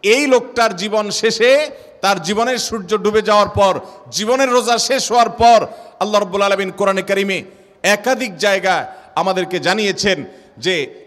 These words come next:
"ইন্নাল্লাযীনা ক্বালু রাব্বুনাল্লাহ সুম্মা ইসতাকামু তাতানাজ্জালু আলাইহিমুল মালাইকা।"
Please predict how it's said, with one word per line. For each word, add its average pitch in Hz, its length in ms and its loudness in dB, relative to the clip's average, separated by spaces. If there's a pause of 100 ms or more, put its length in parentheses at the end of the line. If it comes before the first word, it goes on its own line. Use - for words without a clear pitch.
"ইন্নাল্লাযীনা 190 760 -2
ক্বালু 190 440 2
রাব্বুনাল্লাহ 196 960 2 (200)
সুম্মা 214 260 -2
ইসতাকামু 214 720 2 (320)
তাতানাজ্জালু 190 920 0 (240)
আলাইহিমুল 185 720 2
মালাইকা।" 220 720 4